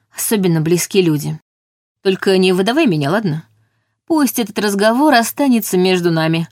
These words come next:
попросил Рих. «Особенно о вине Виэллы в тот далекий день. Боюсь, мама узнает, и ее это расстроит.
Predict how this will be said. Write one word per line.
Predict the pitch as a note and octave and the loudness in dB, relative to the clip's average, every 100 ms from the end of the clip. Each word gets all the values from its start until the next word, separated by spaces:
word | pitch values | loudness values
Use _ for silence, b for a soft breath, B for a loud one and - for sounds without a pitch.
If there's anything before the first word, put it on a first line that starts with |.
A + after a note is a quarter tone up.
| _ - | _ -10
попросил | D#3 E3 D#3 - E3 | -4 -2 -2 -4 -4
Рих. | F3 E3 - - _ _ - | -2 -4 -6 -18 _ _ -6
«Особенно | F#3+ G3 D4 B3 F#3 F3 F3+ | -4 0 0 2 2 2 2
о | |
вине | F3 F#3+ A3 G#3 | 2 2 2 2
Виэллы | A3+ G3+ D3 D3+ | 2 0 0 -4
в | D3 | -4
тот | F#3 F#3 | -2 0
далекий | E3+ E3 D#3 D#3+ | 2 0 -2 -4
день. | D#3 D#3+ D#3 _ _ _ _ _ _ _ | -2 -4 -6 _ _ _ _ _ _ _
Боюсь, | - G#3+ G#3 F#3 - - _ _ _ - | -6 -2 0 -2 -6 -10 _ _ _ -10
мама | F#3+ G3 G3 F#3+ | -4 0 2 0
узнает, | E3+ F3 G#3 A#3+ - - _ _ _ | 0 0 2 0 -4 -12 _ _ _
и | A#3+ | -4
ее | B3+ B3 C4 | 0 2 2
это | A#3 F#3+ | 0 -2
расстроит. | F#3 - E3+ E3+ E3 - | -4 -2 0 0 -4 -12